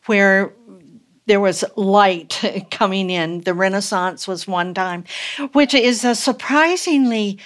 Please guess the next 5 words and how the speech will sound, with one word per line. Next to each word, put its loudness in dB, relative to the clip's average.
small, 2
um, 0
time, 0
time 0
period. -2